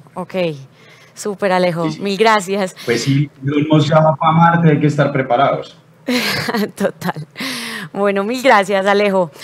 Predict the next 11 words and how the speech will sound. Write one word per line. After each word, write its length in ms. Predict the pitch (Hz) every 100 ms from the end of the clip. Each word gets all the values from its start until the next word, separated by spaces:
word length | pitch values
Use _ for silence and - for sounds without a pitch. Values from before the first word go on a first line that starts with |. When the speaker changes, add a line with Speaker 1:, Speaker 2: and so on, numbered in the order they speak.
| - -
Speaker 1:
Bueno, 280 | 214 247 247
y 80 |
ahora, 640 | 254 247 262 262 277 311 294 - _ _
no 280 | - 233 233
menos 280 | 247 277 311
importantes, 1000 | 311 254 220 196 185 185 240 302 - - - - - -
estas 300 | 202 233 -
personas 720 | 226 190 - 220 208 220 -
que 140 | -
están 360 | 196 - 196 196
ya 460 | 185 208 202 208